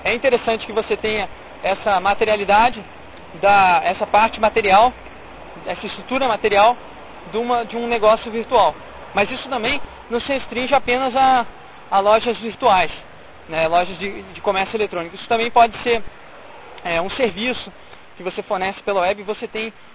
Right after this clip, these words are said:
um atendimento via telefone. Isso é essencial que você tenha um zero oitocentos, né, pra poder mostrar que realmente o, o serviço existe, né, que é uma, tem uma infraestrutura, que é um negócio confiável.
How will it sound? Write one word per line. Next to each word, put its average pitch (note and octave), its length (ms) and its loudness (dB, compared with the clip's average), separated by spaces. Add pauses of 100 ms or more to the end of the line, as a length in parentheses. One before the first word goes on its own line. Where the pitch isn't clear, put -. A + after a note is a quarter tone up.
um F3+ 80 4
atendimento G3 560 -6
via G3 160 0
telefone. F#3+ 460 -2
Isso - 100 -8
é A#3+ 80 -4
essencial A#3 460 -2
que F#3+ 100 -10
você F3 180 -14
tenha G3 300 -10 (440)
um E3+ 220 -6
zero F#3 220 0
oitocentos, F#3+ 600 -10 (460)
né, F3+ 140 -8
pra A3 180 -4
poder A3 220 -4
mostrar G#3+ 340 -6
que G#3 100 -14
realmente G#3+ 520 -10 (640)
o, F3 640 -4 (340)
o F#3+ 80 -14
serviço G#3 420 -4
existe, A3+ 420 -10
né, D#3+ 140 -8
que - 120 -8
é F3+ 40 0
uma, G3 300 -4 (400)
tem A#3 140 0
uma A#3+ 100 -4
infraestrutura, G#3 800 -4
que - 140 -8
é G3+ 60 -2
um A3 100 -2
negócio G3 400 0
confiável. F#3+ 640 -2